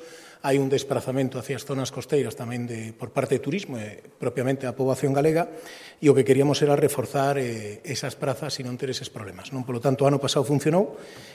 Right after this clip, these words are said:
e este ano, pois, esperemos que, que funcione, polo menos, eh, igual que o ano anterior ou, si cabe, mellor, non? De todos os xeitos, os datos concretos seguro que llos poderemos avanzar en datas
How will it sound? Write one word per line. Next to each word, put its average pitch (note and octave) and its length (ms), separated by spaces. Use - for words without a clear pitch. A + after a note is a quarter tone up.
e D3+ 160
este D3 320
ano, D3+ 320
pois, A#2 240
esperemos B2+ 400
que, G#2+ 320
que - 160
funcione, C3 400
polo C#3+ 160
menos, D#3 560
eh, G2+ 560
igual C3+ 320
que C#3 80
o C3 80
ano C3+ 80
anterior D3 400
ou, C#3+ 80
si C3+ 160
cabe, C#3+ 240
mellor, B2 400
non? E3 240
De C#3 80
todos D#3 160
os D3+ 80
xeitos, F#3+ 320
os C3 80
datos C3+ 320
concretos C#3+ 480
seguro C3 160
que B2 160
llos A#2+ 160
poderemos C3 400
avanzar C#3+ 560
en A2+ 480
datas A#2+ 480